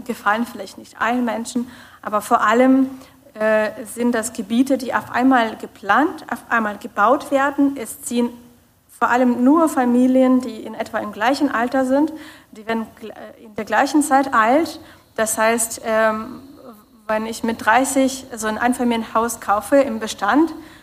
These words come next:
werden alle meine Nachbarn um die achtzig, neunzig Jahre alt. Und eine Fa-,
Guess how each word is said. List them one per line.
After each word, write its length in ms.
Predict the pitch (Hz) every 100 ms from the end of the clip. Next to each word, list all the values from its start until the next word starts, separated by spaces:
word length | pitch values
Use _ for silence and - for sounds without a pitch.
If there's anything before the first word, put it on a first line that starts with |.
| _
werden 280 | 214 233 247
alle 180 | 220 233
meine 360 | 247 226 247 226
Nachbarn 760 | 202 240 - 262 262 254 262
um 140 | 254 240
die 160 | 240
achtzig, 360 | 214 220 - 247
neunzig 300 | 220 233 247
Jahre 300 | 214 240 247
alt. 340 | 208 208 - - _ _ _ _ _ _
Und 320 | 208 208 -
eine 180 | 214 208
Fa-, 140 | 202